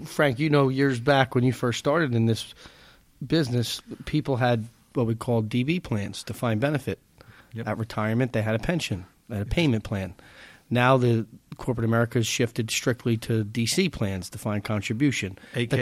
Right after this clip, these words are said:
Speaker 2: A four oh one Ks.
Speaker 1: Four oh three Bs, I R As, right? Things that we contribute to now during our working years that we'll rely on in our retirement years to, to provide income. So there's not a lot of education around,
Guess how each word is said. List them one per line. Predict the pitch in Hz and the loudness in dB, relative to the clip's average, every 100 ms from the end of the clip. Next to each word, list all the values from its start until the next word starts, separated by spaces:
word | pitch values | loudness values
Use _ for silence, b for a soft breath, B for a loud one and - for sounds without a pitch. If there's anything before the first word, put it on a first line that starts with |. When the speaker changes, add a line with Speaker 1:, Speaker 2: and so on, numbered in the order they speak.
| 123 | 0
Speaker 2:
A | 120 131 | -2 -2
four | - 135 131 | 0 0 2
oh | 123 | 0
one | |
Ks. | 147 143 98 - | 0 -2 -4 -8
Speaker 1:
Four | - - 139 107 | -12 -2 0 0
oh | |
three | - 131 | 0 0
Bs, | 135 143 104 | 2 2 2
I | 110 110 | 2 4
R | 123 | 4
As, | 113 107 | 2 2
right? | 120 | 2
Things | 120 143 123 | 4 4 4
that | 117 | 2
we | 135 | 2
contribute | 120 123 - 123 117 | 2 0 2 2 0
to | - 117 | 0 2
now | 113 113 | 2 2
during | 107 113 110 | 2 2 2
our | 104 | 2
working | 123 127 113 | 2 0 2
years | 107 104 98 B B B B - | 2 2 -2 B B B B -4
that | 104 101 104 | -2 0 -2
we'll | 104 104 104 - _ 202 - _ _ - | 0 0 -2 -8 _ -14 -14 _ _ -8
rely | 131 113 110 110 | 0 2 4 4
on | 107 107 | 2 2
in | 104 | 2
our | 101 | 0
retirement | 98 104 135 127 107 101 | -2 0 2 2 2 -2
years | 101 98 | -4 -4
to, | - 98 - | -4 -4 -4
to | 110 | -6
provide | 104 104 104 | -2 0 0
income. | 127 117 98 98 | 0 -2 -6 -4
So | - 120 110 B B B B B B _ _ _ _ - | 2 2 2 B B B B B B _ _ _ _ -6
there's | 143 147 120 | 2 4 4
not | 135 156 | 4 4
a | 175 | 4
lot | 151 143 | 6 6
of | 120 | 4
education | 123 117 110 - 123 117 - 107 | 2 0 -4 -2 -2 0 0 0
around, | 95 104 101 98 95 92 | -2 -2 0 0 -2 -4